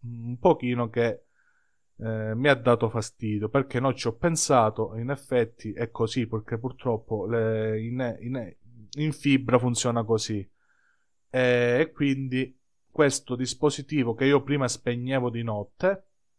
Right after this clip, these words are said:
lo devo tenere costantemente acceso, quindi,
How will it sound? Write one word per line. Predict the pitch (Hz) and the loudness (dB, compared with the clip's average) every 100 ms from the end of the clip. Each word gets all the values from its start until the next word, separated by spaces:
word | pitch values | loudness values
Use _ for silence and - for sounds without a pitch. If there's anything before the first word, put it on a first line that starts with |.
| _ _ _ | _ _ _
lo | - 185 | 2 4
devo | 160 135 147 | 4 2 0
tenere | 214 180 131 120 | 0 2 2 2
costantemente | 117 - - 190 190 147 120 107 - - | -2 -4 -4 -2 -2 -2 -2 -4 -6 -6
acceso, | 117 110 - 107 98 - 98 - | -4 -4 -4 -4 -6 -8 -12 -12
quindi, | - 160 123 110 104 | 0 2 2 -2 -6